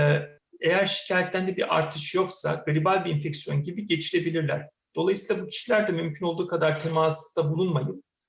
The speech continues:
e, evde, e, gribal enfeksiyonlarda uyduğumuz,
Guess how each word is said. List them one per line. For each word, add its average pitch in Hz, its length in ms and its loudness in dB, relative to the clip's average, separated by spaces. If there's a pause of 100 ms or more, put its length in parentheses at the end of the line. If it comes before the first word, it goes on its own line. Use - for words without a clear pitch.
(120)
e, 160 60 2
evde, 165 800 2
e, 160 300 4
gribal 185 420 2
enfeksiyonlarda 156 680 0
uyduğumuz, 156 640 2